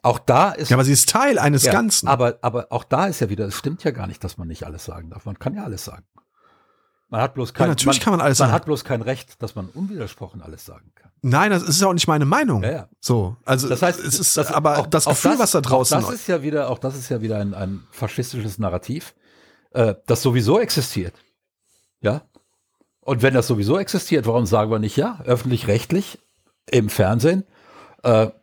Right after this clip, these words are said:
Speaker 1: wir laden diese Leute nicht mehr ein, weil die stehen absolut, die, die stehen nicht nur nicht auf dem Boden des Grundgesetzes,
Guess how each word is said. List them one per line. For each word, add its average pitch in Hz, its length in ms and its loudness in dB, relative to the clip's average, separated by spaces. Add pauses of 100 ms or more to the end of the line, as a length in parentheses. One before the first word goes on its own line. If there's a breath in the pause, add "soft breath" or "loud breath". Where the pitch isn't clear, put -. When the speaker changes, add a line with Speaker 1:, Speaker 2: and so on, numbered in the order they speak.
Speaker 1:
wir 101 220 4
laden 101 320 4
diese 135 180 2
Leute 127 200 2
nicht 131 180 -2
mehr 120 100 4
ein, 113 220 2
weil 120 180 4
die 98 120 -2
stehen 120 440 0
absolut, 113 640 -2
die, 127 100 -4 (320 loud breath)
die - 200 0
stehen 143 480 0
nicht 156 260 0
nur 135 100 4
nicht 143 220 2
auf 127 80 0
dem 101 160 0
Boden 135 220 2
des 107 120 -2
Grundgesetzes, 160 760 0